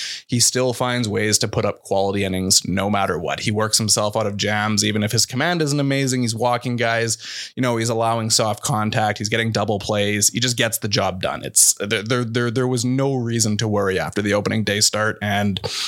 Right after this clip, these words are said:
Alek Manoah comes back, seven innings, only one hit and no earned runs. The four bases on balls, you're kinda like, "Eh,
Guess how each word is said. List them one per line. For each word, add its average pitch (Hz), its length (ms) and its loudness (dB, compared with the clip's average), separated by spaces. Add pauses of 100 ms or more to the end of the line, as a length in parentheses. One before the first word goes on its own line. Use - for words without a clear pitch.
(300)
Alek 123 200 0
Manoah 123 240 0
comes 120 180 -2
back, 120 280 0 (360)
seven 131 360 2
innings, 123 220 0
only 175 240 2
one 117 420 0
hit 117 340 -2 (720)
and 107 320 0
no 120 180 2
earned 123 200 0
runs. 117 380 0
The 117 80 -6
four 135 240 0
bases 120 280 0
on 110 180 0
balls, 107 260 2
you're 107 80 -2
kinda 104 200 0
like, 101 200 -2
"Eh, 381 240 2